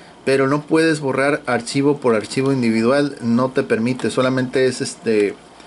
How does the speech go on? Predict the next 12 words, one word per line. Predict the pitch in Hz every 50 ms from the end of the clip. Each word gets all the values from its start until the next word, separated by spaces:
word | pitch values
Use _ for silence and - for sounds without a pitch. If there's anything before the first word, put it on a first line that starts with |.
| - - - - - - - - -
borrar | 113 104 113 120 139 139 139 139
todo | - - 143 139 139
el | 131
contenido | - 127 117 113 120 117 131 139 143 135
del | 123 120
disco | 135 156 151 - - 170 160 156 156 - -
y | - 107 107
listo, | 107 113 113 113 - - - - - - -
¿ok? | - 98 -
En | 120 113 113 - 110 117
este | 123 123 - - 151
caso, | - 151 156 156 - 185 196 202